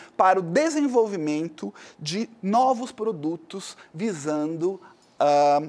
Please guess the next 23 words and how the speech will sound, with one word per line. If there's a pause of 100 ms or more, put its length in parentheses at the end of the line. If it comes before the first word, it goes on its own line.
(100)
o
reconhecimento
de
compostos (200)
com
ação
anti-inflamatória (280)
em
modelo
pulmonar. (640)
E
aí
eu
ainda
insatisfeito
com
a
questão
da
caracterização
desse
flavonoide, (520)
vis-,